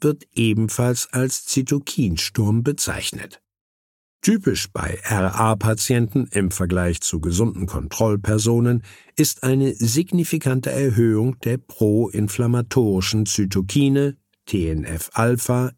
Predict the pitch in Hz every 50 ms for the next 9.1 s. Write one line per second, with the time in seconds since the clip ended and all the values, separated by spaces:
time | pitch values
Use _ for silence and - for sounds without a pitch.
0 | _ - 113 107 98 92 95 - 95 90 85 85 85 92 107 127 - - - -
1 | - - - 80 76 65 64 62 - - - 120 110 104 98 95 98 95 82 80
2 | 78 - - - 78 78 78 - - - - 110 110 110 104 - 123 120 120 -
3 | - - - - - - _ - - 139 180 180 156 160 165 156 - - - 151
4 | 151 - - - 113 110 120 120 120 120 120 123 123 123 127 127 123 - 131 131
5 | 135 127 120 127 135 143 135 - - - 110 95 87 80 - 95 92 95 95 -
6 | - - 110 104 110 120 120 120 120 117 117 127 117 - _ _ - 160 160 -
7 | - 143 117 110 120 - - 117 113 117 120 117 127 127 131 131 131 - - 147
8 | 147 160 151 156 151 - 175 170 160 131 95 71 - - - - - 57 - -
9 | -